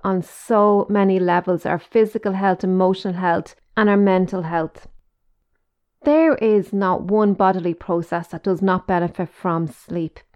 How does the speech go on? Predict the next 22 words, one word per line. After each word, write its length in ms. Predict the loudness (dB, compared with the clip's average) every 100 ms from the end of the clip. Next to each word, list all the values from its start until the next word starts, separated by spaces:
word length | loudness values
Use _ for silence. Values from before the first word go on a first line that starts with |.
| _ _ _ _ _ _ -20 _ -2
In 220 | 2 4
nineteen 580 | 6 4 2 2 0 0
sixty-four, 880 | 0 -2 -2 -6 -8 -4 2 4 4
Doctor 260 | 2 -2 -2
Demont 320 | 0 0 0
started 460 | 0 0 0 -4 -12 -20 _ -2
a 320 | 2 2 2
narcolepsy 720 | 2 0 0 -2 -2 -6 -8
clinic 440 | -2 0 2 -2 -4
in 220 | -2 -2
the 60 |
Stanford 460 | -2 -2 -2 -2 -2
University, 600 | -2 0 0 -2 -2 -2
where 220 | 0 0
he 220 | 0 0
was 180 | 2 0 0
able 240 | -2 -2
to 160 | -6 -2
demonstrate 840 | 2 4 2 0 -2 -2 -2 -6 _ _ _ -12 0
that 240 | 2 2
narcolepsy 720 | 0 0 0 -2 -2 -4 -6
involves 640 | -2 0 2 2 2 -2